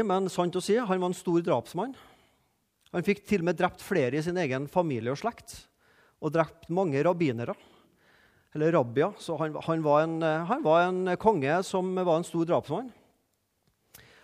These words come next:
Han hadde en stor familie. Det sies at han hadde ti koner. Han var datidens Henrik den åttende, eller hva han heter, han som var i England, som tok livet av noen av konene sine også.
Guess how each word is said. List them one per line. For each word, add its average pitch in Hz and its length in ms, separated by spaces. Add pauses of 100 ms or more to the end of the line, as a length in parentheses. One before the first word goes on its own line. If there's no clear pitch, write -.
(120)
Han 214 80
hadde 220 160
en - 80
stor 226 240
familie. 180 380 (340)
Det 190 140
sies 175 260
at 180 140
han 180 80
hadde 190 160
ti 196 180
koner. 165 460
Han 185 240 (180)
var 165 400
datidens 131 640 (180)
Henrik 127 400
den 160 160
åttende, 135 280
eller 151 260
hva 160 180
han 160 140
heter, 147 180
han 147 220
som 156 100
var 151 80
i 151 60
England, 127 340
som 170 160
tok 156 220
livet 127 160
av 135 100
noen 135 220
av - 60
konene 120 260
sine 139 180
også. 220 300